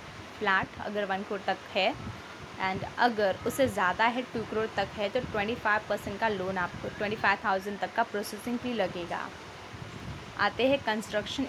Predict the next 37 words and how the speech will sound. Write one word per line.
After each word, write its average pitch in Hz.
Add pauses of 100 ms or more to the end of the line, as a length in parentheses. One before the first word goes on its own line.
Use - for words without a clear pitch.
equipment 214
loan 185 (160)
पे। 170 (120)
So, 226 (100)
zero 226
processing 220
फ़ी 202 (120)
है 208 (120)
अगर 202
आप 190
कुछ 208
construction 196
equipment 202
ले 185
रहे 190
हो, 220
जैसे 190
कि 185 (560)
ये 175 (140)
खेत 226
वेत 220
जोतने 202
के 196
लिए, 190
आप -
यहाँ 254
पे 240
देख 202
ही 226
पा 180
रहे 170
हो। 254 (1400)
And 233
funding 240
up -
to 254
ninety 180